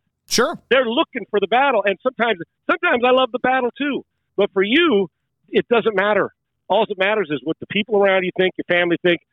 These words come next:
Speaker 2: and you're putting good radio or whatever your career is or whatever you're doing, treating people right. What'll happen when you exhale, that's exactly when some guy says, "You know what? He's,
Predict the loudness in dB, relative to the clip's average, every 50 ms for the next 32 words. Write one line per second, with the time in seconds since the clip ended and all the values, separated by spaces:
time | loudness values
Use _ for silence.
0 | _ _ -2 0 0 0 2 2 2 2 2 2 0 2 2 2 2 2 2 2
1 | 4 4 4 4 4 4 2 2 2 0 0 0 0 -2 -2 0 2 2 2 0
2 | 0 0 2 2 2 2 0 0 0 2 4 4 4 4 0 -4 _ _ _ -4
3 | -2 -2 -2 -2 -2 -2 -2 0 2 2 2 2 2 0 -4 _ _ _ _ 0
4 | 2 4 4 4 2 2 2 0 0 -2 0 0 2 2 2 2 0 -2 -2 0
5 | 0 0 0 -2 -2 -2 -2 -2 -2 -4 -6 -4 -2 0 0 -2 -2 -4 -6 -4
6 | -2 -2 -2 0 0 -2 -2 -2 -4 -2 0 2 2 4 4 2 2 0 _ _
7 | _ _ _ _ _ _ _ _ _ _ _ _ _ _ _ -4 0 0 2 0
8 | 0